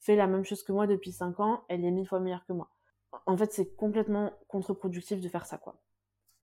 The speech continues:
Voilà pour mes petits, euh, conseils de dernière minute, euh, avec vous aujourd'hui. Euh, j'espère que ces trois derniers épisodes vous ont plu.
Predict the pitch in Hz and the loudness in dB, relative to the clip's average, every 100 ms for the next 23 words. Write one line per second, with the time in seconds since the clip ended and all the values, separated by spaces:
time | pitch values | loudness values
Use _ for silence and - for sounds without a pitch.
0 | _ - 170 185 269 277 269 247 226 202 | _ -10 -4 4 6 8 6 2 2 2
1 | 196 - 226 - 226 220 170 165 - 190 | 0 -4 -8 -8 -4 0 0 0 -4 -2
2 | 220 208 180 175 180 190 190 190 185 196 | 0 2 0 0 0 0 0 0 0 -2
3 | 190 - 160 160 156 156 156 165 - - | -4 -4 -4 -4 -8 -10 -12 -14 -8 -2
4 | 170 165 156 180 190 - _ _ - 180 | 0 -2 -4 -6 -6 -8 _ _ -4 -2
5 | 175 160 160 196 277 - - - - _ | -2 -4 -4 -4 -4 -8 -18 -18 -20 _
6 | _ 180 175 175 170 214 - 240 240 214 | _ -2 2 2 4 0 0 -2 -2 -6
7 | - 202 185 - 247 240 220 220 196 - | -2 -2 -2 2 2 4 2 2 -2 -4
8 | 220 208 190 165 160 - 254 285 | -4 -2 -4 -4 -6 0 2 2